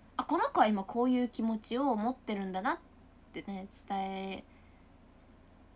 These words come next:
そう、伝えといた方がいいかなと思って。なんかあれだよね。だから、その、人間関係とか、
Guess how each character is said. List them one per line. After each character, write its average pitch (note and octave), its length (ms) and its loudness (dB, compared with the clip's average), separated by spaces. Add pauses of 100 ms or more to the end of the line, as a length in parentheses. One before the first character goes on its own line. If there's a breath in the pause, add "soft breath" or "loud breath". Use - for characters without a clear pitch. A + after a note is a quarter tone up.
(1080)
そ G3+ 260 -4
う、 F#3 60 -8
伝 C#4 240 4
え - 20 -2
と C4+ 100 -4
い G#3+ 60 0
た G#3 80 -6
方 F#3 140 -2
が F#3+ 80 -6
い A3 80 -2
い - 20 -14
か F#3 140 -2
な F#3 180 -2
と - 140 -14
思 F#3 80 -10
っ - 20 -14
て。 G#3+ 540 -16 (1080)
な A#3+ 60 -10
ん - 20 -6
か A#3 60 0
あ A#3+ 60 2
れ D4 60 2
だ F#4 100 6
よ D#4+ 80 4
ね。 A3 60 2
だ C#4 120 2
か A3 100 2
ら、 F#3 300 4
そ - 120 -12
の、 F3+ 320 -6
人 B3+ 300 2
間 D4 240 2
関 C#4 260 2
係 F#3+ 200 -6
と - 160 -12
か、 - 420 -8